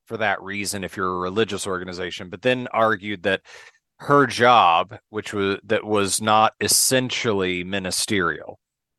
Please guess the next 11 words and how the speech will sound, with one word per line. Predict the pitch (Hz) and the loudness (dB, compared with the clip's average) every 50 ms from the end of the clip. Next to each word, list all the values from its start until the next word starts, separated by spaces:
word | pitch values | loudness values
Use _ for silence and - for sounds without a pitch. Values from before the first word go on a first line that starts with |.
| _ _ - | _ _ 0
uh, | 101 98 95 92 92 | 2 4 4 4 4
that | 87 95 90 | 2 0 0
it | 98 | 0
was | 98 95 92 90 | 0 0 -2 0
more | 104 101 95 90 | 0 0 0 0
clerical, | - - - 131 127 123 123 127 - - 127 117 113 110 110 | 0 2 4 4 6 6 4 4 2 2 2 2 2 2 0
that | 95 98 90 | 0 -4 -6
it | 90 | -6
was | 90 87 98 | -8 -8 -8
more | 95 87 87 - - | -4 -4 -2 2 4
office-based, | 110 117 113 - 120 113 - - - 117 107 104 101 98 - - - | 4 4 4 4 2 0 0 0 0 2 2 2 2 0 -2 -4 -6